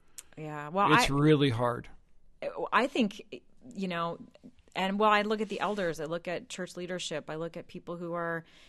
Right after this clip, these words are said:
Speaker 1: teaching classes, I look at people who are working in children's ministries, and there's so many places where people are just giving, giving, giving, and the question is, are they getting enough spiritual nutrients to keep going in what they're doing?
Speaker 2: Yeah. All right, the book is The Healing Names of Jesus,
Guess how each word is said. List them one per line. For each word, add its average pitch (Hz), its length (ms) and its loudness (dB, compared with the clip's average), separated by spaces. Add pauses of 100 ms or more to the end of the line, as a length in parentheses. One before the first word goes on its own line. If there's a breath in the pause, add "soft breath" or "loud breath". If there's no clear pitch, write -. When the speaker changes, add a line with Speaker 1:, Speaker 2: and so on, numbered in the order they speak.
(140 soft breath)
Speaker 1:
teaching 180 320 -10
classes, 170 640 -4
I 156 80 -8
look 151 220 -10
at 214 80 -12
people 175 240 -12
who 170 100 -8
are 165 140 -4
working 160 320 -8
in 165 100 -8
children's 202 380 -8
ministries, 160 560 -10
and 160 100 -14
there's 165 160 -8
so - 80 -12
many 180 380 -6 (400 loud breath)
places 180 400 -8
where 165 80 -6
people 165 280 -12
are 165 80 -6
just 156 220 -12
giving, 165 320 -8
giving, 156 280 -8
giving, 160 440 -10 (160)
and 156 140 -10
the 156 40 -8
question 160 440 -10
is, 151 140 -12
are 156 100 -10
they 156 100 -8
getting 151 480 -10 (180)
enough 156 440 -14 (320 soft breath)
spiritual 170 360 -12
nutrients 160 500 -10
to - 80 -14
keep - 180 -18
going 156 300 -10
in 151 100 -12
what 143 100 -14
they're 143 100 -12
doing? 151 360 -12 (260)
Speaker 2:
Yeah. 113 260 -4 (460)
All 151 80 4
right, 156 180 8
the 135 100 0
book 208 220 4
is 180 200 6
The 156 100 2
Healing 196 340 4
Names 170 360 4
of 156 160 0
Jesus, 139 640 -2